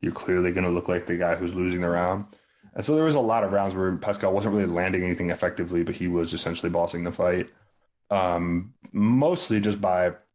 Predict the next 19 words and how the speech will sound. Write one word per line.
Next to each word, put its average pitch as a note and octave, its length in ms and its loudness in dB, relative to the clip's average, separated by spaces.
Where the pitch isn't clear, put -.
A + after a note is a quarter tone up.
just F#2 200 -2
the G2 300 0
spurts - 440 0
of A2 80 0
aggression F#2+ 600 0
that A#2 100 2
he B2+ 60 2
would B2 100 4
have. C3 260 2
'Cause, C3 160 2
you D3 60 4
know, A#2 100 4
that's F#2 140 2
Pascal. F2 360 -2
He G2 80 -4
just G2 160 -6
does F#2 160 0
these, F#2 160 -4
like, F2 140 -2